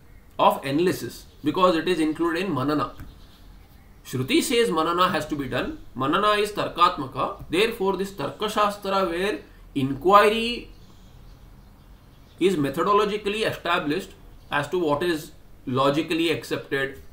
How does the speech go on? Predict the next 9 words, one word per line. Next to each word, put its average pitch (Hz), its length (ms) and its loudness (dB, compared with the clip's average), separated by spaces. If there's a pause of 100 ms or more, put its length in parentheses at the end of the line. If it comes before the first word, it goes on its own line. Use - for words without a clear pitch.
(100)
what 151 220 2
appears 156 440 0
to 165 140 -2
be 160 160 0
an 151 80 2
abhasa 156 680 4
in 170 140 -4
Tarka, 135 480 -4 (380)
Tarkabhasa, 127 840 0